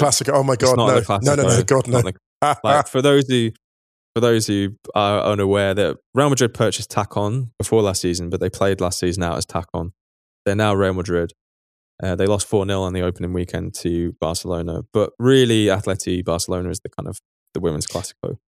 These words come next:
Speaker 1: It felt a bit like Arsenal Spurs in the cup, this one, actually.
Speaker 2: Yeah.
Speaker 1: In terms of, like, it was four nil, but actually the scoreline is slightly harsh on Real in the sense that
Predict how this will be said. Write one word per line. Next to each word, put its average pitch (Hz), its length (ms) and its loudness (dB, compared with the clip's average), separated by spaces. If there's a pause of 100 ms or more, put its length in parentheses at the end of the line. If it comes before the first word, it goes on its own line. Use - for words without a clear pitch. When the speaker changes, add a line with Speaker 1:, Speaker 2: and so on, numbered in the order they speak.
Speaker 1:
It 123 100 4
felt 208 180 2
a - 40 2
bit 175 40 2
like 120 120 0
Arsenal 127 320 0
Spurs 135 360 2
in 104 80 -2
the 104 60 -6
cup, - 300 -4
this 113 180 -2
one, 98 100 -2
actually. 90 440 -4 (760)
Speaker 2:
Yeah. 101 220 2
Speaker 1:
In 131 80 6
terms 139 300 2
of, 123 80 2
like, 113 140 0
it 143 40 0
was 127 160 0
four 156 240 4
nil, 135 240 4
but - 160 0
actually 127 520 0
the 107 120 2
scoreline 117 600 2
is 107 100 -2
slightly 127 500 0
harsh 104 420 -2
on 104 200 -2
Real 107 280 2
in 98 80 -2
the 101 60 -4
sense 107 280 -2
that 98 200 -2